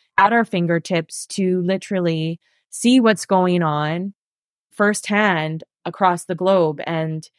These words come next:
you know, yeah, we can't, we can't turn away from these things anymore. And it reflects the same way in our,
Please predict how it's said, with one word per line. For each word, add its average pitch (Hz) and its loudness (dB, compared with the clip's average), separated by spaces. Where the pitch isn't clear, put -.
you 226 4
know, 190 4
yeah, 262 4
we 226 0
can't, 285 0
we 247 -2
can't 254 -2
turn 277 -2
away 208 2
from 226 -2
these 196 -2
things 170 -4
anymore. 160 -4
And 190 0
it 196 0
reflects - -2
the 196 -2
same 214 0
way 202 0
in 175 -2
our, 170 -2